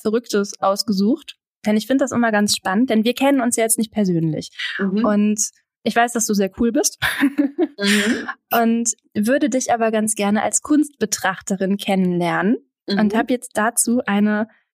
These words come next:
Speaker 1: ja, mich hat's verstört, so eine Position rausgesucht und ich schick dir davon jetzt, ähm, ein Foto
Speaker 2: Mhm.
Speaker 1: und erkläre dir, was es damit auf sich hat. Und dann geht's irgendwie einfach nur darum, was würdest du tun, wenn du im Museum oder in einer Galerie vor diesem Werk stehen würdest? Wie wäre deine Reaktion? Es gibt ja sehr viele verschiedene <laughs> Reaktionsmöglichkeiten. Äh, umdrehen
Speaker 2: Mhm.
Speaker 1: und gehen wäre eine davon.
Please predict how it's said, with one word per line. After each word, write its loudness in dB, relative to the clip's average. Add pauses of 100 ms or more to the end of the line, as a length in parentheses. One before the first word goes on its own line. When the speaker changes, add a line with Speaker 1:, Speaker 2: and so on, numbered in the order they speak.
(340)
Speaker 1:
ja, 4
mich 2
hat's 2
verstört, 0 (480)
so 0
eine 2
Position 0
rausgesucht 0
und -2
ich 0
schick -2
dir -2
davon -2
jetzt, -4
ähm, 2
ein 0
Foto -2 (320)
Speaker 2:
Mhm. 0
Speaker 1:
und 4
erkläre -2
dir, 0
was -2
es -6
damit 0
auf -2
sich -4
hat. -4
Und 2
dann 4
geht's 0
irgendwie 0
einfach 0
nur 2
darum, 0 (240)
was -2
würdest 0
du -2
tun, 0
wenn 0
du 0
im 0
Museum 0
oder -2
in -4
einer -2
Galerie 0
vor 0
diesem 2
Werk 0
stehen 0
würdest? -4
Wie 4
wäre -2
deine -2
Reaktion? -2
Es -2
gibt -2
ja 2
sehr 0
viele -2
verschiedene 2
<laughs> -
Reaktionsmöglichkeiten. 0
Äh, 0
umdrehen 2
Speaker 2:
Mhm. 0
Speaker 1:
und -2
gehen 0
wäre 0
eine 0
davon. 0